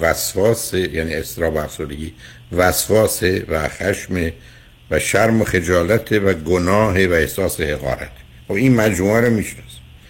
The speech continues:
به همین جاست که من فرض کنید در بیستم آگوست عنوان کنفرانس هم از مثلث زحمت،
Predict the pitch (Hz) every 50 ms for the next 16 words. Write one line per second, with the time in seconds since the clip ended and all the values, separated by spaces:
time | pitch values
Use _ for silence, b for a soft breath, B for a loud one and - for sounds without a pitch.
0 | B B B B B - 95 107 110 107 110 98 - 113 104 104 104 101 104 92
1 | 101 101 101 95 - - 101 98 92 95 95 95 85 85 82 82 95 - - -
2 | - - - 95 95 95 95 95 87 - 90 90 80 85 92 92 90 - - B
3 | B B B B B B - 95 98 95 98 98 98 95 - - 98 98 - -
4 | 98 123 135 - 139 135 - 131 - 120 104 98 - 101 98 98 107 104 - 120
5 | 104 82 87 85 67 60 - - -